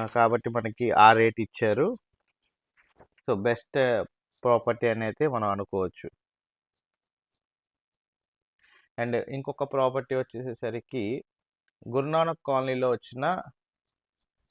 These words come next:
డబుల్ బెడ్‌రూమ్ ఫ్లాట్ అండి ఇది.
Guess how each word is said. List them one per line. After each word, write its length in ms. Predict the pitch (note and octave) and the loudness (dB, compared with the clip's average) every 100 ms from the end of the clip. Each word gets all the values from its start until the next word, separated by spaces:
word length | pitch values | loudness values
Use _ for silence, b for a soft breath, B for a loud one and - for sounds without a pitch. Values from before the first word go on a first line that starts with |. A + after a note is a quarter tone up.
| _ _ _ _ _ _ _ _ _ _ _ _ - | _ _ _ _ _ _ _ _ _ _ _ _ -4
డబుల్ 300 | A#2 B2+ C3+ | 0 2 2
బెడ్‌రూమ్ 420 | C3 A#2 B2 A2+ G#2+ F#2 - | 0 -2 -4 -6 -8 -10 -12
ఫ్లాట్ 360 | - G#2+ A2 | 0 2 2
అండి 200 | A#2 A2+ | 0 -2
ఇది. 140 | A#2 | -2